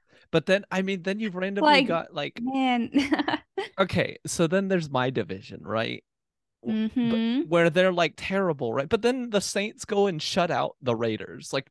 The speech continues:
Speaker 1: twenty-four to zero. I'm like, "I don't understand. What is good and bad? What is happening?" But then the
Speaker 2: What is
Speaker 1: Bucs are,
Speaker 2: even
Speaker 1: like,
Speaker 2: good, even?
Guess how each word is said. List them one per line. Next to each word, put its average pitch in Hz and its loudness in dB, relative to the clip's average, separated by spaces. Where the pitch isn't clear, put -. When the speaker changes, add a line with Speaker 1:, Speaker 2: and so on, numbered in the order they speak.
Speaker 1:
twenty-four 151 0
to 143 2
zero. 110 -4
I'm 147 0
like, 160 0
"I 135 2
don't 156 0
understand. 131 -2
What 160 0
is 143 -2
good 110 -2
and 101 -6
bad? 110 -6
What 196 -2
is 160 -4
happening?" 107 -8
But 151 -4
then 202 -2
the 170 4
Speaker 2:
What 294 8
is 294 4
Speaker 1:
Bucs 254 -2
are, - 2
Speaker 2:
even 220 2
Speaker 1:
like, 214 -2
Speaker 2:
good, 214 2
even? 202 -4